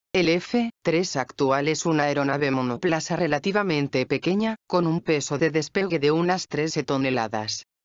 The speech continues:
Tiene una longitud de catorce metros y una envergadura de nueve metros. Su planta de propulsión usa dos motores X F cinco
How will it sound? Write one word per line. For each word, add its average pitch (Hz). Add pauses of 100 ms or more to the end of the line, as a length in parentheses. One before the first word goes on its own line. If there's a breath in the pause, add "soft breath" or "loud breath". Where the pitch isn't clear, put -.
(280)
Tiene 190
una 220
longitud 156
de 139
catorce 151
metros 175
y 160
una 175
envergadura 156
de 127
nueve 147
metros. 107 (440)
Su -
planta 139
de 202
propulsión 175
usa 175
dos 151
motores 147
X 143
F 151
cinco 202